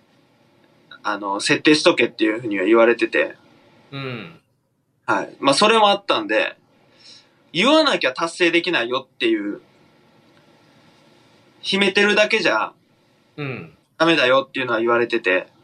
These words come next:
Speaker 2: なるほど。
Speaker 1: はい。じゃあ、
Speaker 2: だ-
Speaker 1: それくらいやっとかなあかんな、みたいな感じです。
Speaker 2: だとすると、
Speaker 1: はい。
Speaker 2: みそじに足を踏み入れられた則本さんは、今の則本さんは、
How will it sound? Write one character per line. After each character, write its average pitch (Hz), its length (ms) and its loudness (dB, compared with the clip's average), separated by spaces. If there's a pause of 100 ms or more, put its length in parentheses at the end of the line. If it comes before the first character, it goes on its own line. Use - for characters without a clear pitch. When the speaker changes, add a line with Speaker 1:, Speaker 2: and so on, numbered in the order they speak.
(640)
Speaker 2:
な 104 160 -10
る 90 80 -14
ほ 90 120 -18
ど。 - 340 -18 (380)
Speaker 1:
は 110 180 0
い。 - 100 -16 (140)
じ - 120 0
ゃ 165 240 0
あ、 82 60 -12 (160)
Speaker 2:
だ- 214 320 2
Speaker 1:
そ 131 120 -4
れ 139 80 -4
く - 80 -8
ら 139 80 0
い - 20 -6
や - 40 -20
っ - 40 -20
と 156 80 -2
か 147 80 -2
な 110 80 -2
あ 104 40 -6
か 110 120 -4
ん - 20 -6
な、 135 120 0
み 123 100 -6
た 107 100 -6
い - 60 -12
な - 80 -20 (280)
感 - 220 -12
じ 107 60 -20
で 101 60 -16
す。 - 200 -18 (880)
Speaker 2:
だ 208 160 6
と 214 100 4
す - 140 0
る 123 160 -8
と、 - 380 -4 (520)
Speaker 1:
は 117 180 -2
い。 - 100 -10 (200)
Speaker 2:
み 143 140 -4
そ 196 160 4
じ 202 140 -2
に 208 160 2
足 180 260 0
を 180 120 2
踏 147 120 -6
み 143 120 -4
入 147 120 0
れ 147 60 6
ら 143 120 2
れ 135 100 0
た 123 140 -2
則 120 180 -6
本 120 220 -6
さ 107 140 -6
ん 101 140 -8
は、 107 280 -2
今 156 180 0
の 117 120 -4
則 120 180 -6
本 113 200 -8
さ - 140 -6
ん 90 100 -12
は、 101 340 -4